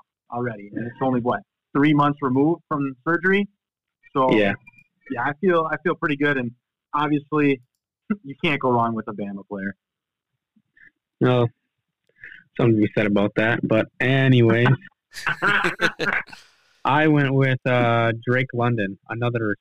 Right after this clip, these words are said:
Speaker 2: receiver.
Speaker 1: Okay.
Speaker 2: Um, I picked him because I think they need production this year because the coaching staff is trying to save their ass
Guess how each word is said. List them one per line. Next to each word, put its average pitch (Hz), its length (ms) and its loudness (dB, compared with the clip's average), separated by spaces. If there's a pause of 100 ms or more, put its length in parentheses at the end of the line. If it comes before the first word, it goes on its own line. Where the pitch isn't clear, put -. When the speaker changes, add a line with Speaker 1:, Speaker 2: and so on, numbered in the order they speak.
Speaker 2:
receiver. 98 380 -4 (460)
Speaker 1:
Okay. 120 160 -2
Speaker 2:
Um, 101 640 -2
I 120 120 -2
picked 143 340 -4
him 127 140 2
because 113 340 0 (260)
I 113 220 0 (140)
think 113 280 0
they 104 320 2
need 107 480 4 (120)
production 104 580 -2
this 110 140 -2 (120)
year 117 300 2 (500)
because 113 240 0
the 104 80 -2
coaching 107 480 0
staff 104 320 -2
is 104 160 -4
trying 104 140 0
to 98 60 0 (100)
save 101 180 0
their 98 160 2
ass 101 240 0